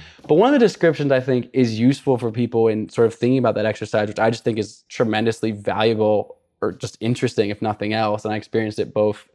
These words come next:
in Antarctica as well. First time I experienced it was in, in Vipassana meditation, which was the memories inside my brain, the, these lucid details of memory inside my brain. And what I mean by that is when you sit in the stillness, like, I could say to you, "Hey, Tom,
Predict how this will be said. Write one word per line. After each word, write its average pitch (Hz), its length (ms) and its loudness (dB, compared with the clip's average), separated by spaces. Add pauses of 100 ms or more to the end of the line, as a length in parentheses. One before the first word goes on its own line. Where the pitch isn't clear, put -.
(120)
in 110 140 -6
Antarctica 107 400 -4
as 107 180 -2
well. 107 340 -2 (120)
First 117 200 0
time 113 80 -4
I 107 40 -4
experienced 107 380 -10
it 113 60 -10
was 107 420 -6
in, 107 200 -6 (240)
in 107 340 -6
Vipassana 156 420 -2
meditation, 113 560 -2 (540)
which 135 260 2
was 127 400 4 (240)
the 127 80 4
memories 139 500 4
inside 117 320 2
my 110 140 -4
brain, 98 440 -8
the, 123 140 2
these 120 220 2
lucid 135 560 2
details 117 560 0
of 110 100 -6
memory 104 380 -6
inside 104 240 -6
my 104 140 -8
brain. 104 240 -6
And 104 60 -8
what 107 120 -4
I 107 60 -4
mean 160 240 2
by 120 140 2
that 107 360 -2 (580)
is 127 80 -6
when 139 80 4
you 139 80 4
sit 214 220 2
in - 40 -2
the 175 80 2
stillness, 123 440 0
like, 117 100 -2
I 143 100 2
could 143 140 -2
say 127 120 0
to 117 60 -2
you, 113 100 0
"Hey, 160 120 0
Tom, 151 380 -2